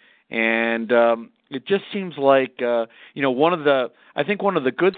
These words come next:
things is that, you know, you expressed before how resilient we can be. Um, w-,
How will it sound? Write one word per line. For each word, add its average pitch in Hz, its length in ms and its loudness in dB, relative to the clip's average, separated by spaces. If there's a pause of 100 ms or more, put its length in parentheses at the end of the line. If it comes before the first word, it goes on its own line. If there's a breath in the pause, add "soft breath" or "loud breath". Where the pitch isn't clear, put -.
things 131 260 -6
is 120 200 -4
that, 117 300 2
you 131 140 -10
know, 123 80 -4
you 117 180 -4
expressed 123 440 0
before 120 360 -2
how 120 220 2
resilient 110 680 -6
we 107 140 -8
can 107 220 -8
be. 107 400 -4 (520 soft breath)
Um, 113 480 2
w-, 127 200 -8